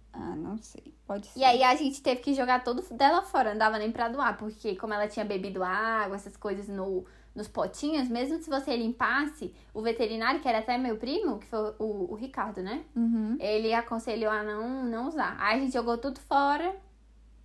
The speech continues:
Speaker 2: e o, comprou outras coisas pra Mel. Aí no primeiro dia que a Mel foi lá pra casa, a gente teve que ir pra casa da minha madrinha, ficar com ela lá pra, pra minha mãe limpar a casa toda
Speaker 1: Fazer
Speaker 2: com um
Speaker 1: uma última
Speaker 2: produto,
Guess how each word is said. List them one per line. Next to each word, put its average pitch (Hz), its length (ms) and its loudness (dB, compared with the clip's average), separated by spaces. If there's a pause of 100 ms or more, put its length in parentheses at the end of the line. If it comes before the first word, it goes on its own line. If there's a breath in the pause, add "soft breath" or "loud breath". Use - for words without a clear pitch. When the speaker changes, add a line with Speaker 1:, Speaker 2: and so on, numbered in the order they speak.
Speaker 2:
e 226 220 -2
o, 220 180 2
comprou 220 340 -4
outras 214 220 -10
coisas 254 220 -6
pra - 180 -8
Mel. - 180 -4 (300 soft breath)
Aí 226 240 6
no 247 80 4
primeiro 262 320 2
dia 359 160 4
que 370 80 2
a 330 40 6
Mel 269 160 4
foi 262 120 -2
lá 247 80 6
pra 247 160 2
casa, 247 360 2
a 294 40 0
gente 247 200 0
teve 202 180 -4
que - 100 -10
ir - 20 -14
pra 220 140 0
casa 226 200 0
da 214 40 0
minha 214 160 -2
madrinha, 240 600 -4 (640 soft breath)
ficar 226 340 -2
com 254 140 0
ela 208 380 4
lá 214 500 4 (100)
pra, 208 680 0 (640 soft breath)
pra 208 160 0
minha 214 160 0
mãe 220 180 0
limpar 233 240 2
a 220 40 2
casa 233 300 2
toda 240 240 4
Speaker 1:
Fazer 220 180 4
Speaker 2:
com 208 40 6
um - 40 6
Speaker 1:
uma 202 240 6
última 233 280 6
Speaker 2:
produto, 262 120 6